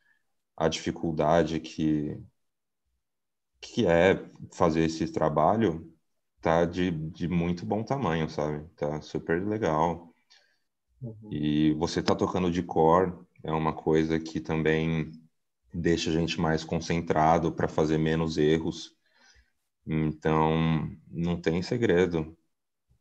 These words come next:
Speaker 1: É, é claro que se for alguma passagem que você sempre tá errando,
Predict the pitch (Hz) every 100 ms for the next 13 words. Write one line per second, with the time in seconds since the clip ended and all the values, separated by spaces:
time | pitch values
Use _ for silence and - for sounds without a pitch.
0 | - 80 80 80 - 123 107 85 - -
1 | 82 - 82 82 82 82 80 78 80 78
2 | - 78 80 80 80 80 78 78 - 78
3 | - 80 80 85 78 76 78 80 80 82
4 | 82 78 76 73